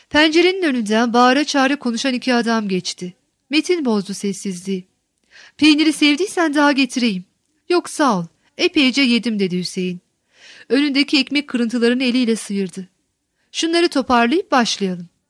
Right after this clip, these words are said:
Akın sandalyelerden birini çekerek masanın kendi tarafındaki kenarına oturdu. Metin tepsiyi mutfağa götürürken kırmızı yanaklı,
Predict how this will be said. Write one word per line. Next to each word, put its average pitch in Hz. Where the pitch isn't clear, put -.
Akın 370
sandalyelerden 294
birini 269
çekerek 247
masanın 247
kendi 247
tarafındaki 240
kenarına 220
oturdu. 180
Metin 247
tepsiyi 277
mutfağa 262
götürürken 214
kırmızı 240
yanaklı, 202